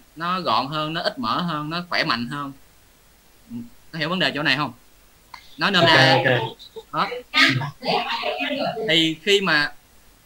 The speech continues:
Speaker 1: cái gì mình nạp nhiều quá nó dư ra, giống như cơ thể mình, giống như giờ mình vừa đi làm, mình vừa để dành tiền, thì mình lấy cái tiền mình đi làm mình xài, chứ mình mắc mớ gì lấy tiền để dành làm gì? Mình để dành tiếp,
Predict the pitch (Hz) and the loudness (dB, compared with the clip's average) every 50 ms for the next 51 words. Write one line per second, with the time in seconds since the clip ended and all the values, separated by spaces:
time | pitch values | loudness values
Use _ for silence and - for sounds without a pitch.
0 | _ _ _ _ _ - _ _ - 226 196 165 156 156 156 160 156 156 151 151 | _ _ _ _ _ -20 _ _ -2 0 2 2 2 2 0 0 0 0 0 -2
1 | 151 156 147 143 139 - - 151 147 151 151 165 190 208 226 226 208 185 180 175 | -4 -2 0 0 0 0 -2 -6 -6 -2 0 0 0 0 0 -2 -2 -2 -2 0
2 | 175 175 170 170 165 151 - _ _ - 190 226 202 185 185 185 170 143 165 196 | 0 0 0 -2 -2 -6 -12 _ _ -8 -6 -4 -2 -2 -2 -2 0 -2 -2 -2
3 | 190 165 151 139 - - _ _ _ _ - 175 214 208 190 175 165 156 156 156 | -2 -4 -6 -6 -10 -18 _ _ _ _ -4 0 2 2 2 4 4 4 2 2
4 | 151 147 151 156 156 160 151 156 160 160 170 160 139 139 139 143 139 143 143 143 | 0 -4 -4 -6 -6 -2 -2 0 2 4 4 6 6 6 6 4 2 -2 -4 -2
5 | 151 175 160 143 139 139 135 135 127 - _ _ _ _ _ _ - - _ _ | -2 -2 -2 -2 -2 -2 -2 -2 -4 -8 _ _ _ _ _ _ -20 -20 _ _
6 | _ _ - - - _ - 147 151 151 147 147 147 151 143 160 190 214 208 156 | _ _ -20 -20 -10 _ 0 0 2 2 0 0 0 2 2 2 2 2 2 2
7 | 143 143 147 143 156 156 151 135 135 139 143 139 - 135 135 135 135 143 143 - | 2 2 0 -2 -2 0 2 0 0 0 -4 -4 -2 0 0 0 -2 -4 -8 -14
8 | _ _ _ _ 190 190 185 151 147 143 143 156 170 180 180 190 214 185 156 143 | _ _ _ _ -4 -4 -2 -4 -4 -4 -6 -6 -4 -2 0 0 0 0 -2 -2
9 | 151 165 185 165 131 139 156 151 135 131 127 127 156 143 127 120 - _ _ - | -2 -2 -2 -2 -4 -4 -4 -6 -6 -6 -8 -10 -10 -12 -14 -14 -18 _ _ -16
10 | 139 131 139 156 156 139 135 170 190 208 | -10 -8 -4 -4 -4 -4 -2 -4 -4 -4